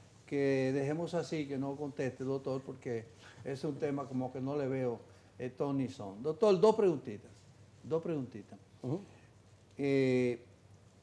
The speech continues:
Speaker 1: la gerencia del Licey, ¿sigue ya, está confirmado Junior Novoa
Speaker 2: Sí, sí,
Speaker 1: que
Speaker 2: claro,
Speaker 1: siga?
Speaker 2: claro.
Speaker 1: ¿Y
Speaker 2: Yo
Speaker 1: el manager, qué se ha hablado? ¿Cómo se, cómo,
Speaker 2: yo
Speaker 1: qué
Speaker 2: tengo
Speaker 1: perspectiva hay del manager?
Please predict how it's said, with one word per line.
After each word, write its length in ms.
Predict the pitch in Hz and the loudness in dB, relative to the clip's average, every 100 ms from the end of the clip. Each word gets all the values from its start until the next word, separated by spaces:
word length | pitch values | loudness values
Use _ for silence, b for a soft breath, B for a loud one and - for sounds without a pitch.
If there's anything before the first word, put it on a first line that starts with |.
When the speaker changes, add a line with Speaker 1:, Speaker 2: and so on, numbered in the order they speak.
| - - | -20 -12
Speaker 1:
la 220 | 143 160 170 | 2 6 8
gerencia 420 | 180 208 202 196 | 8 6 6 6
del 100 | 170 | 6
Licey, 460 | 139 151 120 113 - - | 2 0 0 -2 -8 -20
¿sigue 840 | - - - - - 190 202 202 170 | -20 -16 -12 -8 2 4 6 6 6
ya, 160 | 180 175 | 4 2
está 220 | 185 175 | 0 -4
confirmado 500 | 175 175 165 175 175 | -4 -6 -2 0 0
Junior 280 | 151 165 170 | -2 -4 -2
Novoa 320 | 165 175 190 | 0 4 4
Speaker 2:
Sí, 60 | 143 | 4
sí, 40 | |
Speaker 1:
que 60 | 139 | 6
Speaker 2:
claro, 200 | 135 143 | 8 10
Speaker 1:
siga? 120 | - | 8
Speaker 2:
claro. 240 | 120 117 90 B - | 6 4 0 B -4
Speaker 1:
¿Y 180 | 175 175 | 6 8
Speaker 2:
Yo 60 | |
Speaker 1:
el 100 | 175 165 | 8 4
manager, 600 | 175 202 190 175 170 131 | 4 4 4 4 2 2
qué 160 | 202 | -2
se 120 | 185 | 2
ha 40 | 185 | 2
hablado? 380 | 160 151 147 147 | 6 4 4 0
¿Cómo 220 | 180 190 | -4 -2
se, 180 | 202 180 | -2 -2
cómo, 300 | 180 190 180 | -4 -6 -2
Speaker 2:
yo 240 | 131 160 165 | 8 8 10
Speaker 1:
qué 100 | 165 | 10
Speaker 2:
tengo 120 | 165 | 10
Speaker 1:
perspectiva 680 | 151 139 - - 185 156 170 | 10 8 6 6 6 8 8
hay 100 | 160 | 6
del 220 | 156 151 | 4 2
manager? 460 | 160 156 139 135 | 0 0 0 0